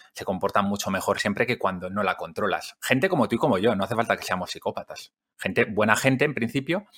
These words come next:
pero que, bueno, pues cuando nadie la mira, pues igual en vez de pagar el periódico, pues no lo paga o paga menos de lo que tocaría, etcétera, etcétera. Y entonces, bueno, pues, eh, estos sistemas de control hacen falta.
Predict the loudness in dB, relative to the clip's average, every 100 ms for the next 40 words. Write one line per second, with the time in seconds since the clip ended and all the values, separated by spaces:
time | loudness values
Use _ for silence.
0 | -20 _ _ 0 2 4 2 2 0 2
1 | -2 2 0 2 4 6 8 6 6 4
2 | 4 2 2 6 8 8 4 -2 -10 -18
3 | -8 -2 4 4 4 4 6 8 8 8
4 | 4 2 4 2 2 2 2 2 4 4
5 | 6 8 8 6 6 6 4 2 2 0
6 | 0 -2 2 2 2 2 2 0 -6 -6
7 | -8 -8 -16 -14 -16 _ _ -10 -8 -4
8 | -4 -4 -6 -6 -8 -10 -12 _ -18 -10
9 | -6 -4 -4 -2 -2 -2 -2 -2 -2 -2
10 | -2 -2 -6 -4 -8 -6 -8 -8